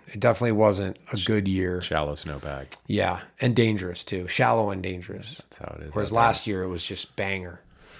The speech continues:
Speaker 1: But yeah, the recap of summer, it went fast.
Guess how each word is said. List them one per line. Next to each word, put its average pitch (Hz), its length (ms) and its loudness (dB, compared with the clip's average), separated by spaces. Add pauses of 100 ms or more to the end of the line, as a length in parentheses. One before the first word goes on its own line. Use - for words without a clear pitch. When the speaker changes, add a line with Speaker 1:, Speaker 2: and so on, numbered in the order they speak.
(520)
Speaker 1:
But 135 100 8
yeah, 170 180 10
the 139 120 6
recap 160 680 4
of 123 140 2
summer, 135 560 4 (720)
it 143 160 -2
went 151 260 2
fast. - 760 0